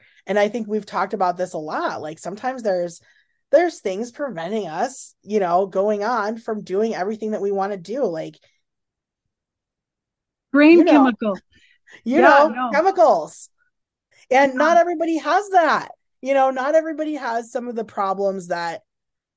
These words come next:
Speaker 1: you know, that you might be facing, but I think it's so important to just know that even ten minutes or fifteen minutes or whatever you can give,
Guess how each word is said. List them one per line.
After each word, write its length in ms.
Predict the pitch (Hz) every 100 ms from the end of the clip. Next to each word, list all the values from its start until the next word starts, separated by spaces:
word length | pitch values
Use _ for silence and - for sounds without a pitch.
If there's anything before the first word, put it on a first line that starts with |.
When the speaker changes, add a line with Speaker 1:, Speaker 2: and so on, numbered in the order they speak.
| _ -
Speaker 1:
you 160 | 214
know, 260 | 208 190 180
that 160 | 180 180
you 160 | 202
might 240 | 202 185 180
be 160 | 175
facing, 500 | 170 247 254 226 202
but 120 | 185
I 120 | 180 185
think 200 | 214 202
it's 180 | 175 -
so 260 | - 196 190
important 460 | 185 196 185 170
to 60 | 165
just 280 | 165 160 170
know 300 | 170 165 165
that 180 | 151 -
even 320 | 170 180 220
ten 380 | 220 - 226 254
minutes 420 | 240 165 - -
or 140 | 165
fifteen 500 | - 196 202 226 226
minutes 360 | 208 165 139 -
or 100 | 175
whatever 320 | 165 165 170
you 140 | 208 214
can 180 | 202
give, 420 | 160 156 151 202